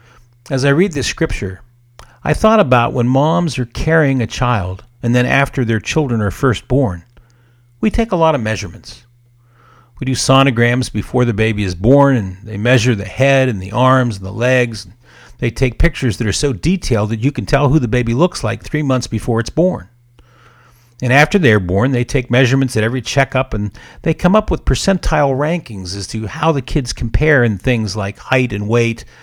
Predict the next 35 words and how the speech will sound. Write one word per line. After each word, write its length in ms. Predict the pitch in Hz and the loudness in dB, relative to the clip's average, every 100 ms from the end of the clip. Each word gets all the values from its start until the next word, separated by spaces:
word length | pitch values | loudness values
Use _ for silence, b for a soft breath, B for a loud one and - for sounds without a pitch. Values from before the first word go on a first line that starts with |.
| B - | B 0
to 60 | |
all 200 | 127 127 | 4 4
the 140 | 123 113 | 4 2
others 400 | 131 117 101 107 | 2 0 -2 -4
in 60 | |
the 60 | 95 | -6
system, 480 | - 123 - 87 90 | -4 -6 -6 -8 -8
or 60 | |
the 100 | 90 | -6
national 440 | 113 131 127 101 98 | -2 -2 -2 -6 -4
average 460 | 107 98 90 - | -4 -4 -10 -14
or 60 | 101 | -10
something. 420 | - 151 - - _ _ b b b b b b b b | -6 -6 -8 -20 _ _ b b b b b b b b
You 140 | 190 | 2
will 60 | 180 | 4
hear 200 | 156 202 | 6 4
things 380 | - 160 131 110 | 2 -2 -2 0
like, 260 | 107 104 - b b b b | -2 -4 -10 b b b b
"Oh, 200 | 196 190 | 4 6
he's 200 | 160 196 | 6 4
in 100 | 160 | 0
the 80 | 151 | -4
sixtieth 500 | - 165 - 151 123 | -4 -4 -4 -6 -4
percentile 640 | - - 151 143 110 107 104 | -4 -2 -2 0 0 0 -2
in 60 | |
height, 360 | 92 135 117 107 | 0 2 0 -2
and 300 | 101 98 98 | -4 -6 -6
she's 340 | - 202 170 | -2 0 0
in 60 | 147 | -2
the 80 | 127 | -2
fiftieth 400 | 151 - 139 - | -2 -2 -4 -2
percentile 560 | 117 127 123 120 113 | -4 -2 -2 -2 -2
in 80 | 110 | -2
weight," 280 | 107 107 - | -2 -2 -6
and 160 | 101 | -12